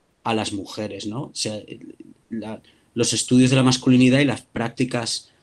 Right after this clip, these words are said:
eh, que, que desarrollan los grupos como el que participa Ismael, pues, eh, tienen su lugar, obviamente, y, y es un vaso comunicante con el movimiento feminista, pero el movimiento feminista tiene que ser, desde mi punto de vista, la, la vanguardia, ¿no? No, no,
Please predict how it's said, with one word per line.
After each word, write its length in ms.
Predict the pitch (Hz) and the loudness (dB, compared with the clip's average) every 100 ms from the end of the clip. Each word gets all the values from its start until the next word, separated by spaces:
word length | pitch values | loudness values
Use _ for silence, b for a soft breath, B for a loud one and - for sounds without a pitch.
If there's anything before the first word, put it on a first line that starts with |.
| b b | b b
eh, 440 | - 120 117 113 117 | -14 -10 -8 -8 -8
que, 400 | 117 110 110 110 | -10 -8 -10 -12
que 160 | - 113 | -10 -4
desarrollan 600 | 110 - 110 123 120 113 | 0 0 0 -2 -2 -2
los 160 | 107 | -4
grupos 400 | 117 123 127 110 | 0 0 0 -2
como 180 | - 104 | -6 -8
el 80 | 107 | -8
que 140 | 110 | -10
participa 560 | 107 - 107 110 113 110 B B B | -12 -14 -10 -10 -8 -10 B B B
Ismael, 600 | 117 110 113 123 156 - _ _ | -6 0 2 4 2 0 _ _
pues, 340 | - 110 - - | -2 -2 -2 -8
eh, 240 | 107 101 98 - | -10 -10 -12 -10
tienen 240 | 110 104 | -6 -4
su 160 | - 104 | -4 -6
lugar, 300 | 101 117 147 | -4 -4 -4
obviamente, 640 | 113 110 113 113 170 220 | -4 -2 -2 -4 -6 -10
y, 300 | - 110 104 - | -6 -6 -6 -6
y 120 | 110 | -4
es 160 | - | -2
un 160 | 110 104 _ - | -4 -8 _ -10
vaso 260 | 117 - 131 | -4 -4 0
comunicante 640 | 120 110 110 113 110 147 | 0 0 0 -2 -4 -2
con 120 | 147 | 0
el 60 | 120 | 0
movimiento 460 | 110 107 107 107 107 | 0 0 -2 -4 -2
feminista, 600 | 110 110 110 - - - B B B | 0 2 2 -2 -6 -8 B B B
pero 160 | - 120 | 2 4
el 80 | 104 | 4
movimiento 420 | 101 98 95 - | 0 -6 -6 -6
feminista 480 | - 107 107 104 - | -2 -2 -2 -2 -4
tiene 220 | 113 113 | -2 -4
que 80 | 104 | -4
ser, 340 | - 107 101 _ b - | -4 -6 -8 _ b -6
desde 180 | 113 113 | 0 2
mi 80 | 107 | 0
punto 220 | 113 113 | 0 -2
de 40 | |
vista, 240 | 107 - 131 | -2 -2 -2
la, 300 | 120 - - | -2 -6 -14
la 220 | - 104 101 | -10 -8 -8
vanguardia, 640 | 98 101 110 104 98 98 | -8 -4 -2 -4 -6 -8
¿no? 160 | 110 131 | -6 -6
No, 200 | 113 104 | -6 -8
no, 120 | - | -14